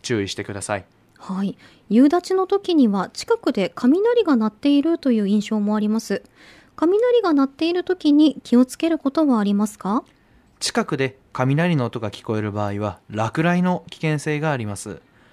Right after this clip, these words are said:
Speaker 1: 建物の中に避難をするか、車の中に避難をすることが理想です。車の中に避難した場合については、車が、えー、体が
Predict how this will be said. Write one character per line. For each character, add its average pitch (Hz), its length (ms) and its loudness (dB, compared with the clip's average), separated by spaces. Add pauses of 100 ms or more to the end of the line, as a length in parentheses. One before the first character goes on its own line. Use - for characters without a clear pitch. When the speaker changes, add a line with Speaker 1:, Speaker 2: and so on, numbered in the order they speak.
(180)
Speaker 1:
建 147 240 0
物 156 100 2
の 139 120 0
中 135 240 -2
に 131 100 -4
避 135 140 -6
難 117 180 -4
を 107 60 -6
す 120 160 -6
る 120 80 -4
か、 135 240 -6 (260)
車 147 320 0
の 151 80 0
中 151 260 -2
に 165 280 -2
避 139 140 -4
難 113 140 -2
を 107 40 -4
す - 140 -6
る 135 80 -4
こ 180 100 -4
と 180 120 -2
が 196 280 2
理 117 100 -6
想 104 220 -6
で 101 80 -10
す。 - 240 -16 (640)
車 214 260 2
の 240 80 2
中 240 240 0
に 185 160 0
避 180 180 -2
難 123 160 0
し - 60 -8
た 110 100 -4
場 113 200 0
合 120 100 0
に 123 120 -4
つ - 120 -4
い 151 80 -2
て - 80 -6
は、 147 160 -2 (320)
車 131 320 0
が、 131 220 -2 (280)
え 127 200 -4
ー、 120 40 -4
体 147 360 0
が 156 160 -2